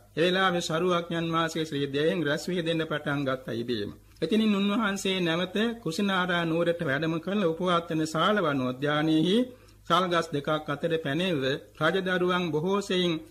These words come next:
වාඩි වෙන සැතපෙන ආසනයේ සැතපෙන්න ආසනයේ පනවන්න කිව්වා. ඒ උත්තර ශීර්ෂක වාසනේ පනවලා වැඩ හිටියා.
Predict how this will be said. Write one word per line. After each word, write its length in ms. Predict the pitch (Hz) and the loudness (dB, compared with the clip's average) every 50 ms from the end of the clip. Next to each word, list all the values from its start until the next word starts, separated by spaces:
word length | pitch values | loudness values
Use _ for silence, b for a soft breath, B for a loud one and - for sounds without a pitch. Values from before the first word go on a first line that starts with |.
| B B B | B B B
වාඩි 340 | - 147 160 180 180 175 165 | 0 2 2 2 2 2 0
වෙන 220 | 165 165 165 175 190 | 2 2 2 2 0
සැතපෙන 600 | 196 190 - 147 147 175 175 170 170 165 165 170 185 208 220 208 | -2 -2 -4 -4 -2 -2 -2 0 0 0 0 0 0 -2 -4 -4
ආසනයේ 520 | - 151 160 170 165 - 156 165 180 180 170 | -2 -2 -2 -2 -2 -4 -4 -2 -2 -2 -2
සැතපෙන්න 560 | - 147 131 - 165 160 175 165 160 170 190 185 147 135 B B B B B B B | -2 -4 -4 -4 -4 -2 -2 -2 -2 0 0 -2 -2 -2 B B B B B B B
ආසනයේ 400 | - 160 180 180 - 156 151 147 | 0 2 2 2 2 0 0 0
පනවන්න 440 | 143 160 147 131 135 131 117 117 113 120 | 0 -2 -2 -2 -2 -2 -2 -4 -4 -4
කිව්වා. 400 | - - 113 104 101 98 - - - - - - | -6 -6 -8 -8 -8 -10 -12 -14 -18 -20 -20 -6
ඒ 120 | - 180 185 | 0 2 2
උත්තර 300 | 165 165 - - 202 196 | 2 2 0 -2 0 0
ශීර්ෂක 480 | 196 185 - 170 180 185 - 185 185 190 | 0 0 0 0 0 0 -2 -4 -2 -2
වාසනේ 500 | 180 175 156 156 160 160 - 156 151 147 | 0 2 2 0 0 -2 -2 -4 -4 -4
පනවලා 500 | 147 139 143 147 147 156 180 196 190 156 | -4 -6 -4 -4 -4 -2 -2 -2 -2 -4
වැඩ 200 | 135 139 139 131 | -4 -4 -6 -6
හිටියා. 440 | 127 131 113 - - 107 104 101 - | -6 -6 -6 -6 -6 -8 -8 -8 -10